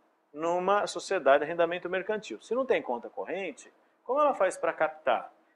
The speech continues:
Ela emite títulos, como debentures, por exemplo, captam recursos no exterior, fazem empréstimos de outras instituições pra elas mesmas, então pega dinheiro emprestado em um banco pra poder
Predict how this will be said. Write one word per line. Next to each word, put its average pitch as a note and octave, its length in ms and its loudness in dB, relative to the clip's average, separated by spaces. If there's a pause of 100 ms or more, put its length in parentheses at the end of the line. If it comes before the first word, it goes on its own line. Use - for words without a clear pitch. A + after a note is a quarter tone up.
Ela A#3+ 200 2
emite B3+ 280 -2
títulos, D#3+ 800 -2
como - 280 -20
debentures, E3+ 800 -2
por A2 260 -2
exemplo, E3 720 -2 (680)
captam F#3 360 8
recursos C#3+ 520 -4
no B2 60 -8
exterior, E3 920 6 (720)
fazem G3+ 320 8
empréstimos D3 760 4
de A#2+ 100 0
outras D3+ 380 6
instituições A#2+ 480 -10
pra A#2+ 140 0
elas D3 180 4
mesmas, D#3 180 -2
então C3+ 120 -6
pega D3+ 220 4
dinheiro D3 160 -2
emprestado C3+ 380 0
em D3 40 -6
um D#3 100 -8
banco D3 440 4 (360)
pra C3 100 0
poder C3 420 0